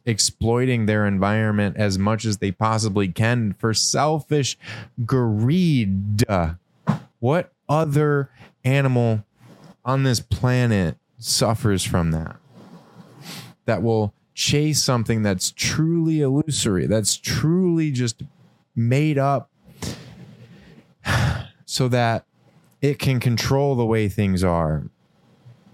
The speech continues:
Why can't you just eat if you're hungry? Why can't you just get health care if you're sick? Why is there a barrier in between those two things?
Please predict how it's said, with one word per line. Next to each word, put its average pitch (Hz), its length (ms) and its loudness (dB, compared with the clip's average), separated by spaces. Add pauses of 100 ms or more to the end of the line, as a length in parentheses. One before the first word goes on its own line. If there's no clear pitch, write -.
(280)
Why 120 220 2
can't 147 400 0
you 135 140 0
just 127 340 -2
eat 143 360 0
if 104 180 -2
you're 107 160 2
hungry? 95 520 0
Why 95 220 0
can't 131 220 -2
you 135 160 0
just 123 220 -2
get 131 180 0
health 131 340 0
care 90 420 0
if 90 160 -2
you're 98 100 0
sick? - 600 -2 (1600)
Why 117 300 0
is 123 240 0
there 120 200 2
a 104 60 2
barrier 110 600 0
in 104 140 0
between 117 420 0
those 95 280 2
two 87 200 0
things? - 680 -2